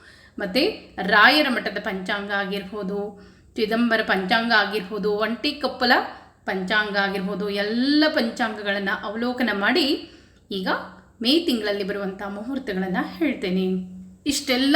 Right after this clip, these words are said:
ಪಂಚಾಂಗಗಳನ್ನ ನಾನು ಯಾಕೆ ಅವಲೋಕನ ಮಾಡ್ತಾ ಇದ್ದೀನಿ ಅಂದ್ರೆ, ಮೇ ತಿಂಗಳಲ್ಲಿ ನಮಗೆ ಗುರು ಅಸ್ತ ಆಗ್ತಾ ಇದ್ದಾನೆ. ಪ್ರಮುಖವಾಗಿ ಬರುವ, ಬೇಕಾಗಿರುವಂಥ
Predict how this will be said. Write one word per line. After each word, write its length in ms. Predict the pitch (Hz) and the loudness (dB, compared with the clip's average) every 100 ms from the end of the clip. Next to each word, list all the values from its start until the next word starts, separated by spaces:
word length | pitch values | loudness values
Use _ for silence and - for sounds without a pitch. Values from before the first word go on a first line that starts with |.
| 339 | 6
ಪಂಚಾಂಗಗಳನ್ನ 840 | 277 240 - 247 254 240 240 226 226 | 4 0 2 2 4 0 0 -2 0
ನಾನು 240 | 220 214 | 0 2
ಯಾಕೆ 300 | 220 269 311 | 6 6 4
ಅವಲೋಕನ 380 | 226 208 208 208 | 0 0 -2 -2
ಮಾಡ್ತಾ 360 | 202 202 185 208 | -2 -2 -2 -4
ಇದ್ದೀನಿ 340 | 190 185 196 | -2 -2 -4
ಅಂದ್ರೆ, 420 | 190 185 302 226 285 - - _ - | -2 0 0 0 -2 -10 -20 _ -8
ಮೇ 340 | 214 240 285 | 0 2 4
ತಿಂಗಳಲ್ಲಿ 420 | 269 233 214 202 202 | 2 0 -2 -2 -4
ನಮಗೆ 440 | 202 190 254 233 220 185 | -4 0 0 0 -4 -4
ಗುರು 380 | 247 311 294 | -2 -2 -4
ಅಸ್ತ 320 | - - - 202 | -6 -6 -6 -4
ಆಗ್ತಾ 320 | 185 185 208 | -4 -4 -4
ಇದ್ದಾನೆ. 720 | 190 185 190 185 185 185 - - - - - _ | 0 0 2 2 0 -2 -10 -16 -20 -20 -20 _
ಪ್ರಮುಖವಾಗಿ 920 | 233 233 294 339 330 330 294 262 240 254 | 2 4 6 4 4 4 6 6 4 -2
ಬರುವ, 340 | 226 220 220 | -2 0 0
ಬೇಕಾಗಿರುವಂಥ 840 | 196 214 269 269 254 233 208 202 | 2 2 4 2 2 -2 -2 2